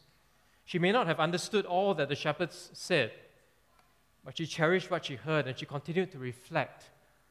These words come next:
on this good news. And how do we know that Mary believed the message? You know, verse twenty-one, at the end of our passage, we read that she and Joseph named the baby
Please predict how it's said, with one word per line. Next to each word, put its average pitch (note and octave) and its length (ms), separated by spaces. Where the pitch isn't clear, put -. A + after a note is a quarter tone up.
on B2 160
this C3 160
good C#3+ 160
news. B2+ 540
And D3+ 80
how F#3+ 140
do G3+ 80
we G3+ 100
know F#3 260
that C#3+ 180
Mary D#3+ 300
believed C#3 680
the B2 80
message? C3+ 680
You C#3 80
know, C3+ 60
verse E3+ 240
twenty-one, C#3 680
at A2 80
the C3+ 100
end D3+ 140
of A#2+ 100
our A2 140
passage, - 640
we C3 120
read F#3 240
that C#3 100
she F#3 300
and D3 120
Joseph D3+ 460
named D#3+ 460
the B2+ 100
baby C#3 600